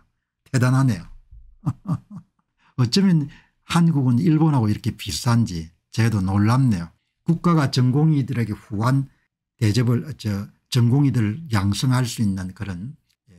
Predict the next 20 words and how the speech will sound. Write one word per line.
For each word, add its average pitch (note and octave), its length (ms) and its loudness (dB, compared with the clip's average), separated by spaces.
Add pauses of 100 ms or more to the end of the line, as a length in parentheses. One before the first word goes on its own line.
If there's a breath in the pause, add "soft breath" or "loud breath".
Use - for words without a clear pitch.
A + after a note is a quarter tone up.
(200)
재력이 B2 360 2
없으니까 G#2+ 640 -2
민간 A#2+ 520 2
병원에 A#2 580 2
맡겼는데 A#2 680 -2 (360 soft breath)
민간 B2 420 2
병원이 G#2+ 400 2
처우가 A2+ 640 -2 (460)
좀 F#2 380 -6 (240)
박-, - 500 -6
박하고 A#2 720 -2 (280)
제대로 A#2+ 360 2
민간이 A2+ 540 2
잘 G2+ 200 -2
돌아가지 A2 460 0
않으니까 G2 380 -6
정부가 C3 460 0
개입해가지고 A2 920 -4 (360 soft breath)
모든 D#3 520 2
의과대학생들은 B2+ 1120 0